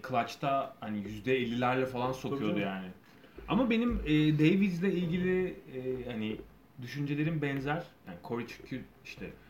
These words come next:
Speaker 1: topu elinde isteyen ve hani, e,
Speaker 2: Aslında
Speaker 1: iso-
Speaker 2: bırakan da bir oyuncu bazen.
Speaker 1: Evet.
Speaker 2: Şimdi De Colo ile Rodriguez'le oynamaya alıştı bu çocuk.
Speaker 1: Evet, katılıyorum. Ama daha çok iso üzerinden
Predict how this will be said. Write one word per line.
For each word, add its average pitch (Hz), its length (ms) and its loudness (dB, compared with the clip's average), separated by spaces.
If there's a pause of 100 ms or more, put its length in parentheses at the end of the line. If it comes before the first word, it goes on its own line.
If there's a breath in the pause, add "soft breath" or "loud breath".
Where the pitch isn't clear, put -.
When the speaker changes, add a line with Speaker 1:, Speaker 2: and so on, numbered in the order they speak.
(320)
Speaker 1:
topu - 220 -6
elinde 120 380 0
isteyen 127 640 -2
ve 117 140 -2
hani, 113 280 -4
e, 101 560 -8
Speaker 2:
Aslında 156 320 2
Speaker 1:
iso- 123 60 0
Speaker 2:
bırakan 190 420 4
da - 120 -2
bir 101 40 -4
oyuncu 98 260 -6
bazen. 95 260 -10 (320)
Speaker 1:
Evet. 139 220 0
Speaker 2:
Şimdi 151 180 -4
De 131 140 2
Colo 175 220 -4
ile 151 100 -2
Rodriguez'le 143 440 -2
oynamaya 131 340 -4
alıştı 120 320 -6
bu 117 40 -12
çocuk. - 200 -10
Speaker 1:
Evet, 98 120 -6 (360)
katılıyorum. 156 480 -2 (440 loud breath)
Ama 233 180 2
daha 214 140 6
çok 190 200 -2 (160)
iso 190 180 2
üzerinden 131 540 0